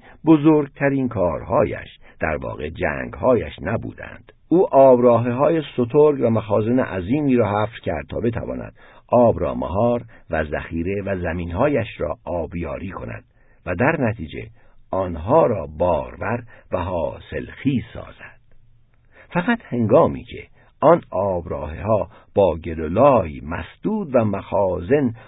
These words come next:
آکنده از گل شدند، آن سرزمین به صورت امروزی درآمد. بیابانی بی آب و علف و دشتی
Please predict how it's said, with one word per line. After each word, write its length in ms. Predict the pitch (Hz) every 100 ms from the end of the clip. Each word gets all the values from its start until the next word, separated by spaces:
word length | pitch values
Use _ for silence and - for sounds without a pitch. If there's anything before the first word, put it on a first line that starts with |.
| -
آکنده 640 | 107 101 92 98 92 113
از 120 | 131 113 - _
گل 480 | 98 95 101 175 190 -
شدند، 640 | 69 67 87 117 151 170 - _ _ -
آن 220 | 202 180 -
سرزمین 580 | 76 71 - - 78 - - _ _ -
به 100 | 87 -
صورت 260 | 65 57 57 60
امروزی 520 | 71 65 65 78 71
درآمد. 420 | 57 52 50 - _ _ _ _ _ _ _ _ -
بیابانی 920 | 101 92 80 69 110 113 107 104 104
بی 240 | 85 -
آب 300 | 58 65 60
و 40 | 50
علف 300 | 50 58 57 _ _ _ _ _ _ _ _ _
و 220 | 76 62 50 - -
دشتی 640 | 92 - - 95 92 90